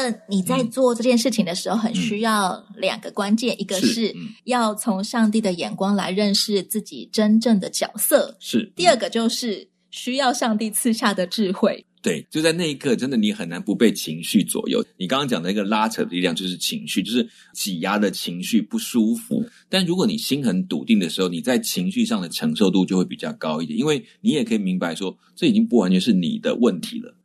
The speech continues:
Speaker 2: 可能上帝能力给我不够，我只能做到这么多，智慧不足，请你们为我祷告吧。大概就是这样，所以比较不会被人家丢过来不好的脸色啊，或觉得，“哎，你都不理我”那种心态，把自己弄得慌了、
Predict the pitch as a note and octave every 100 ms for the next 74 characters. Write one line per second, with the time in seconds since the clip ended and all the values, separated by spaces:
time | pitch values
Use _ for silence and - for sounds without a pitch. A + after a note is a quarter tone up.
0 | _ - E2 F2 A#2+ A2 G2 F#2 G#2+ F#2+
1 | E2+ D#2 - G#2+ E2+ F#2+ F#2 E2 E2 A2+
2 | G2+ F2+ G#2 E2 - C2 - _ - -
3 | B2 A#2+ G2+ A#2 - D#2+ C#2 - G#2 F2+
4 | G#2+ F#2 D#2+ D2 - F#2 D#2+ - _ -
5 | F3+ D#3 D3 A#2+ A2 A2 - D3+ C3 G#2
6 | F#2+ C#3+ D3 G2+ C3+ G#2+ B2 G#2+ - -
7 | - F#2 A#2+ A2+ A#2+ A#2 G#2 F2 - E2
8 | E2 F2+ E2+ D2+ G#2+ G2 A#2+ G2+ G2+ -
9 | F2+ F2+ G#2 G#2+ A2 E2+ F#2+ F2 D#2 A#2+
10 | A2 - _ _ - - A#2+ B2 G#2+ E2
11 | - A2 E2+ G#2 F#2+ E2 - - G#2+ G#2
12 | F#2+ -